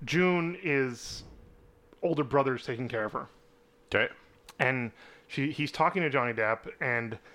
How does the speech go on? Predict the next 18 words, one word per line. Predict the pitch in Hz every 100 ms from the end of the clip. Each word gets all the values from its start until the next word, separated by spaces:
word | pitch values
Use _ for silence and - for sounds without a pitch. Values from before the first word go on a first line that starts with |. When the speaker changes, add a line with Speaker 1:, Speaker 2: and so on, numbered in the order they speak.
| - -
Speaker 1:
he | -
says | 139 135 127 -
she | - 156
hears | 135 160 156
voices | 104 123 143 151 123
in | 117
her | 110
head | 175 147
sometimes, | 139 117 117 110 110 - - - -
and | 131
he, | 165 180 175 - _
and | 156 127
Johnny | 185 202
Depp | 208 190 -
looks | 131 165 - -
at | 139
him | 120 127 104 117 - - -
Speaker 2:
Mm-hmm. | 123 107